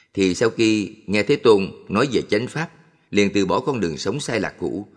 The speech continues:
và dấn thân thực hành phạm hạnh. Hai, lý thuyết của ngoại đạo. Luật sư ngoại đạo và các phái du sĩ được xây dựng trên tư duy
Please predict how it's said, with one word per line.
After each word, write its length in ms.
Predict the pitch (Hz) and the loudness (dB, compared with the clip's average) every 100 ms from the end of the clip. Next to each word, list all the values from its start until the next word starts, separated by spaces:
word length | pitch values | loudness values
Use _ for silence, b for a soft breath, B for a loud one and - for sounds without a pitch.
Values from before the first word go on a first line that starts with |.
| b b | b b
và 260 | 90 90 80 90 | -2 0 2 0
dấn 160 | 139 | -2
thân 280 | 135 104 92 - | -2 -2 -2 -2
thực 140 | 92 | -2
hành 160 | 85 71 | -4 -8
phạm 220 | 80 78 | -6 -6
hạnh. 140 | 82 - _ _ _ _ _ _ _ _ _ _ _ | -10 -14 _ _ _ _ _ _ _ _ _ _ _
Hai, 280 | - 101 85 - _ _ _ _ _ - | -6 -4 -4 -8 _ _ _ _ _ -2
lý 220 | 104 110 | 0 2
thuyết 240 | - 175 170 | 2 0 2
của 80 | |
ngoại 200 | 135 95 | -2 -2
đạo. 200 | 82 71 - _ _ _ _ _ _ _ _ _ | -4 -8 -12 _ _ _ _ _ _ _ _ _
Luật 180 | 101 110 | -2 0
sư 140 | 170 | 2
ngoại 180 | 127 95 | 2 2
đạo 320 | 90 78 78 - - | 2 0 -4 -10 -6
và 360 | 85 87 85 80 | 0 2 2 0
các 220 | - 127 | -4 -6
phái 200 | 135 156 | -6 -4
du 120 | 131 | -4
sĩ 340 | 110 90 80 110 b b | -4 -4 -6 -8 b b
được 180 | 95 98 | -2 0
xây 140 | - 151 | 0 -2
dựng 320 | 101 87 90 - | -2 -4 -4 0
trên 320 | 113 101 95 | 0 0 0
tư 60 | 131 | 0
duy 400 | 117 120 113 | 0 -4 -6